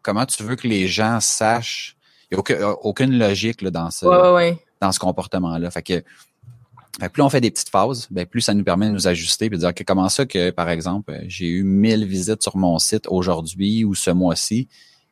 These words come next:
Speaker 1: puis que j'ai, dans ma boutique en ligne, j'ai juste trois personnes qui l'ont visité ? » Ben, clairement, il y a quelque chose, il y a ça, un loin, un lien qui fonctionne pas. Il y a, euh,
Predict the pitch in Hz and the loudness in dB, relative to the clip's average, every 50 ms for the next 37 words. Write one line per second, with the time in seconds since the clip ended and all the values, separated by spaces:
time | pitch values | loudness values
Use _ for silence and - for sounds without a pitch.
0 | _ _ _ - - - 90 87 90 92 90 90 90 87 85 87 90 90 92 90 | _ _ _ -16 -4 -2 0 0 2 2 2 2 2 0 0 0 0 2 2 2
1 | 85 85 92 - 107 - 92 82 82 87 101 110 110 101 87 76 98 104 95 - | 0 0 -4 -4 -2 0 0 2 2 2 0 0 0 -2 -4 -6 -6 -8 -8 -8
2 | - - 90 90 - 82 - - 95 95 98 - 95 85 82 78 76 78 76 - | -4 -2 -2 -2 -2 -4 -4 -2 -2 -2 -2 -2 -2 -2 -2 -4 -4 -6 -8 -8
3 | - - 87 104 120 113 - _ _ _ - - _ _ _ - 101 - - - | -4 -2 -2 -2 -2 -4 -10 _ _ _ -20 -20 _ _ _ -4 -4 -4 -2 0
4 | 92 92 85 92 95 104 113 117 120 113 - _ _ _ _ _ _ - 80 85 | 0 0 2 2 2 2 2 0 -2 -4 -8 _ _ _ _ _ _ -14 -12 -4
5 | - 92 - - - 101 98 95 92 87 80 78 - 113 104 90 87 87 92 98 | -4 -4 -4 0 0 2 2 2 2 2 2 2 2 2 2 2 2 2 0 -2
6 | - - 90 85 87 85 90 90 98 - - - 80 80 - - 71 71 - - | -2 -2 -2 0 0 2 2 2 0 0 -2 -4 -4 -4 -4 -4 -6 -6 -2 0
7 | 104 110 113 113 - - - - - - - _ _ _ - 87 85 85 82 80 | 2 2 2 0 -2 -10 -20 -20 -20 -20 -20 _ _ _ -2 0 2 4 4 4
8 | 80 80 78 - 73 64 | 2 2 0 0 -2 -4